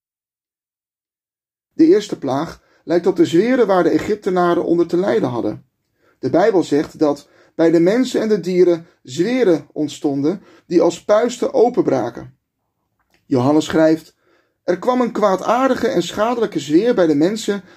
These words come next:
die het merkteken van het beest hadden en die zijn beeld aanbaden." De huid is onze eerste barrière tegen microbiële en virale aanvallen.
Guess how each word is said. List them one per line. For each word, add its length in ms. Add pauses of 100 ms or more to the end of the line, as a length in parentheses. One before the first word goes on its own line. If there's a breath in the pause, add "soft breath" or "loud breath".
(100)
die 140
het 120
merkteken 600
van 120
het 120
beest 280
hadden 360 (200 loud breath)
en 100
die 100
zijn 220
beeld 320
aanbaden." 640 (1160)
De 80
huid 480 (220)
is 160
onze 240
eerste 400
barrière 580
tegen 340
microbiële 760
en 280
virale 500
aanvallen. 640